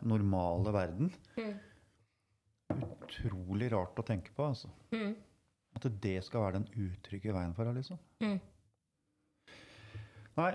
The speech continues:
Speaker 1: du, nå har vi kommet til det punktet igjen,
Speaker 2: Mm.
Speaker 1: som heter slutten på episoden.
Speaker 2: Mm.
Speaker 1: Eh, nå har vi snakket litt om rusen.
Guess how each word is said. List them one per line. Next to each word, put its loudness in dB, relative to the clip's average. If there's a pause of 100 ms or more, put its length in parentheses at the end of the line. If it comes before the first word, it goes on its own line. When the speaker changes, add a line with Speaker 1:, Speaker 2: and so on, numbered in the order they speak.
(140)
Speaker 1:
du, 4 (240)
nå 8 (400)
har 8
vi 4 (140)
kommet 6
til 2
det 6
punktet 2
igjen, 4 (140)
Speaker 2:
Mm. 4
Speaker 1:
som 4
heter 4
slutten 0
på 6
episoden. 4
Speaker 2:
Mm. 4 (400)
Speaker 1:
Eh, 4 (840)
nå 10
har 8
vi 2
snakket 6
litt 0
om 6 (260)
rusen. 2